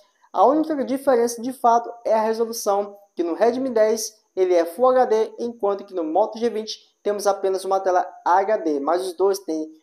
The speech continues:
noventa hertz, I P S L C D, seis ponto cinco polegadas, então isso,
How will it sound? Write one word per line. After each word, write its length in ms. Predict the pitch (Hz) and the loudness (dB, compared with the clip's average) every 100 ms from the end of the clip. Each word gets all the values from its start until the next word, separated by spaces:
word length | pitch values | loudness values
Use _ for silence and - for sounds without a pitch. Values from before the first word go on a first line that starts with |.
| _ | _
noventa 340 | 147 320 381 | -2 -2 0
hertz, 600 | 208 214 220 190 185 - _ _ _ | 4 6 6 6 4 -4 _ _ _
I 120 | 190 | -10
P 140 | 202 156 | -2 0
S 280 | 143 143 165 | 0 -2 -4
L 120 | 165 | -2
C 160 | 233 | -2
D, 460 | 220 190 190 185 170 - _ | 0 4 4 4 0 -6 _
seis 340 | - 185 190 185 | -2 2 2 2
ponto 280 | 156 156 | -4 -4
cinco 260 | 156 165 165 | -6 -10 -6
polegadas, 580 | 214 220 202 202 208 - - _ 240 | -2 2 6 6 4 -4 -12 _ -14
então 360 | 233 214 208 | -2 0 2
isso, 440 | 214 214 - 233 | 0 -4 -8 -10